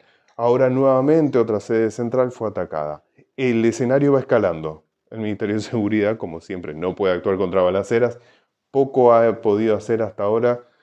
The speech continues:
con respecto a estos incidentes. Sí se ven las sedes de los diferentes clubes con custodia. Lo pude ver hace poco que pasé, eh,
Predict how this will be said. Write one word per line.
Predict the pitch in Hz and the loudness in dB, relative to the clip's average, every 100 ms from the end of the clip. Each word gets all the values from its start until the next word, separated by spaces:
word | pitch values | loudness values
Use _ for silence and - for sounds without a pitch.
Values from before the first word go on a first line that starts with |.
| _ _ | _ _
con | 113 | -8
respecto | 104 101 117 110 107 98 | -6 -6 -6 -4 0 0
a | |
estos | 95 107 90 95 | -2 -8 -10 -12
incidentes. | 82 90 80 73 71 - | -10 -6 -6 -6 -12 -8
Sí | - 156 | -4 -2
se | 156 | 0
ven | 135 131 131 | 0 0 -2
las | 104 | -4
sedes | - 120 120 | -6 -4 -2
de | 104 | -4
los | 95 | -4
diferentes | 95 92 101 110 110 | -8 -10 -10 -10 -10
clubes | - 120 120 | -6 -2 -2
con | 117 117 | -2 -4
custodia. | 110 - 113 82 76 - _ _ | -6 -6 -4 -4 -8 -14 _ _
Lo | 98 90 | -10 -6
pude | 110 110 | 0 2
ver | 107 95 - | 2 -2 -6
hace | 104 - | -12 -12
poco | 98 131 135 117 | -8 -4 -4 -2
que | 95 90 - _ _ _ _ _ _ | -4 -6 -14 _ _ _ _ _ _
pasé, | 104 95 - 104 104 - _ _ _ | -10 -8 -2 0 0 -4 _ _ _
eh, | - 87 78 76 80 - | -14 -12 -12 -12 -16 -18